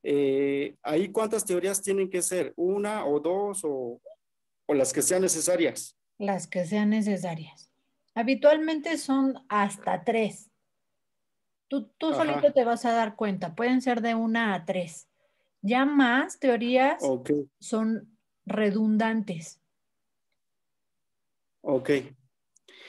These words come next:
Speaker 1: Y esas, este, las vamos a tener que sustentar, para que sustentarlo en base a,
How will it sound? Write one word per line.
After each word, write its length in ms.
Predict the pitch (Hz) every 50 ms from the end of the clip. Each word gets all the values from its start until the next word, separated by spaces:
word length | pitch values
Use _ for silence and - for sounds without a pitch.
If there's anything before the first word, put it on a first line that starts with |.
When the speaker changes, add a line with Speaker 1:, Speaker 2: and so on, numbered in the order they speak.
| - - _
Speaker 1:
Y 200 | - 165 147 151
esas, 300 | 156 - - 196 185 190
este, 260 | 190 170 - - 180 156
las 180 | 147 147 143
vamos 340 | 151 156 160 170 175 - 175
a 340 | 170 160 156 151 143 139 -
tener 380 | 147 139 139 147 151 147 147
que 840 | - - 165 165 165 170 170 165 165 165 151 139 123 117 113 110 110 -
sustentar, 840 | - - - 131 123 123 - 135 131 127 123 147 147 156 165 - -
para 180 | - 135 120 -
que 260 | - 127 127 131 -
sustentarlo 680 | - - 135 117 - 135 127 120 147 147 151 160 165
en 120 | 151 139 131
base 340 | 143 147 147 - 170 156
a, 440 | 139 113 107 104 101 98 95 95 95